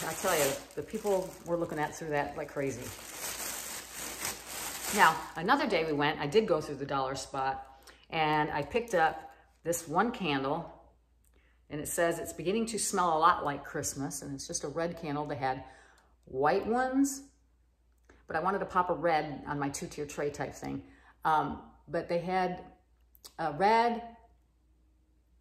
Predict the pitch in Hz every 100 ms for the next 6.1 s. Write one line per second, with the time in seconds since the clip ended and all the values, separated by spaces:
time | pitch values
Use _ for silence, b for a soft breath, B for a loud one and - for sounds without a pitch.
0 | _ - 135 170 185 - - - - _
1 | _ _ _ _ _ _ _ _ _ _
2 | _ _ _ _ _ 170 202 139 143 185
3 | 254 277 - - - - 226 196 208 170
4 | 165 139 127 120 - 147 175 208 165 -
5 | 147 135 - - 147 160 170 143 131 131